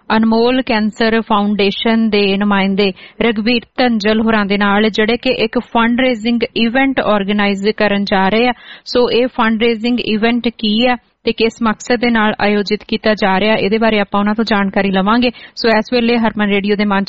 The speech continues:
ਤੇ ਸ਼ਾਮਲ ਹੋ ਚੁੱਕੇ ਨੇ ਫੋਨ ਦੇ ਜ਼ਰੀਏ ਉਹ। ਜੀ ਆਇਆਂ ਕਹਿੰਦੇ ਆ ਰਘਵੀਰ ਧੰਜਲ ਹੋਰਾਂ ਨੂੰ। ਜੀ ਬਹੁਤ-ਬਹੁਤ ਸਵਾਗਤ ਰਘਵੀਰ ਜੀ ਤੁਹਾਡਾ,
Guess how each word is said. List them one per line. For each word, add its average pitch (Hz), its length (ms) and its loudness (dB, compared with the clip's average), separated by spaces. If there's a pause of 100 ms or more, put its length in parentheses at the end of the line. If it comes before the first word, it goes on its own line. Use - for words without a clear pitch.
ਤੇ 220 60 2
ਸ਼ਾਮਲ 208 380 0
ਹੋ 226 160 0
ਚੁੱਕੇ 240 300 -4
ਨੇ 240 80 2
ਫੋਨ 196 380 -2
ਦੇ 190 120 0
ਜ਼ਰੀਏ 214 400 0
ਉਹ। 254 180 0 (340)
ਜੀ 220 180 0
ਆਇਆਂ 240 220 2
ਕਹਿੰਦੇ 247 260 0
ਆ 262 60 2
ਰਘਵੀਰ 240 380 0
ਧੰਜਲ 220 340 0
ਹੋਰਾਂ 240 200 2
ਨੂੰ। 233 140 0
ਜੀ 220 140 0
ਬਹੁਤ-ਬਹੁਤ 247 380 0
ਸਵਾਗਤ 233 360 -2
ਰਘਵੀਰ 233 340 -2
ਜੀ 233 140 -4
ਤੁਹਾਡਾ, 226 380 0